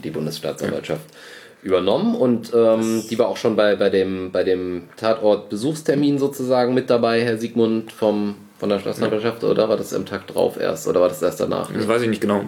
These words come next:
Speaker 2: Also es, die,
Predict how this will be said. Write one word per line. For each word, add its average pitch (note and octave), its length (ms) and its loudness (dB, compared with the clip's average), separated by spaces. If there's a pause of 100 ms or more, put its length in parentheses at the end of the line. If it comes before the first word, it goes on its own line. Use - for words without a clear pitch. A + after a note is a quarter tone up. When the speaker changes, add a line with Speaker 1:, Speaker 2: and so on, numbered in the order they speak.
Speaker 2:
Also A#2 160 2
es, B2 200 -4 (1500)
die, A2 460 2